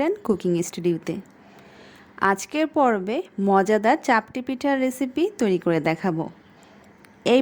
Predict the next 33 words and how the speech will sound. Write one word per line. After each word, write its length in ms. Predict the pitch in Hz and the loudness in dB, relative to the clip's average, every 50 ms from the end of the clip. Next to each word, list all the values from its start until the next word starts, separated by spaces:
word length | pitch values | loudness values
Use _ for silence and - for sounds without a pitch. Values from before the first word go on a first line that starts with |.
| 254 - | 2 2
পিঠাটা 380 | 277 269 269 - 311 294 - 294 302 294 | 0 0 2 2 2 4 4 2 2 4
তৈরি 240 | 302 294 294 277 294 277 - | 4 4 4 2 0 2 2
করার 220 | 294 294 294 294 285 269 | 4 4 4 2 2 2
জন্য 200 | 240 202 185 190 233 330 359 - - | 2 2 2 2 0 0 -2 0 2
প্রথমে 360 | 233 220 220 - 269 247 254 247 | 4 4 4 4 4 4 6 6
আমাদেরকে 500 | 247 254 262 254 269 254 226 - - - 320 415 - - | 4 4 4 4 4 2 2 0 -2 -2 -2 -2 -2 0
চালটাকে 480 | - 247 233 233 233 226 240 247 247 - 294 269 | 2 2 2 2 2 0 -2 -2 -2 0 0 0
রেডি 180 | 214 180 180 170 | 0 -2 -4 -4
করে 120 | - 175 165 160 | -2 -2 -2 -2
নিতে 160 | 160 156 170 180 190 | -2 -2 -2 -2 0
হবে। 220 | 170 147 147 165 - - - - - _ - 208 | -2 -2 -2 -6 -10 -10 -16 -20 -14 _ 0 0
আমি 140 | 233 247 277 294 294 | 2 2 2 0 -2
একটা 180 | 285 285 - 320 285 269 | -2 0 0 2 2 2
বোলে 240 | 262 240 240 285 381 415 - - 220 196 | 2 2 2 2 0 -2 -2 -2 0 2
দুই 140 | 220 226 226 226 | 2 2 2 4
কাপ 140 | - 262 262 262 - | 4 2 2 2 2
পরিমাণ 360 | 269 269 277 277 277 254 247 285 330 - - | 0 0 2 2 2 2 2 2 0 -2 -2
সিদ্ধ 260 | - 247 226 214 - 226 214 - | -2 -2 -2 2 0 0 2 2
চাল 160 | 220 196 180 180 180 | 2 2 2 2 2
নিয়ে 140 | 180 175 170 170 | 0 0 0 0
নিচ্ছি। 320 | 175 175 170 - - - 320 440 - - _ - - - - | 0 -2 -4 -6 -4 -4 -4 -4 -6 -12 _ -20 -20 -14 -4
সিদ্ধ 260 | - - 285 285 254 302 311 302 - | 0 2 2 4 4 4 4 4 4
চাল 140 | 311 320 320 320 311 | 4 2 2 2 0
হচ্ছে 300 | 311 302 294 - - 403 466 494 480 - 233 202 | -2 -2 -4 -6 -6 -6 -4 -6 -4 -6 -2 2
যে 120 | 233 233 226 220 233 | 2 2 2 2 2
চাল 160 | 214 196 196 196 196 202 | 2 2 2 0 0 -2
দিয়ে 140 | 240 254 269 269 | -2 0 0 2
আমরা 180 | 254 226 233 277 285 240 208 | 2 2 4 4 2 2 2
ভাত 160 | 214 190 - - | 0 0 0 0
রান্না 260 | 185 180 180 180 180 180 185 - | 0 0 2 2 2 0 0 -2
করি, 140 | 220 254 330 - | 0 0 0 0
সেই 180 | - 233 202 175 - - | 2 2 2 2 2 0
চাল। 180 | 175 160 147 | 0 -2 -2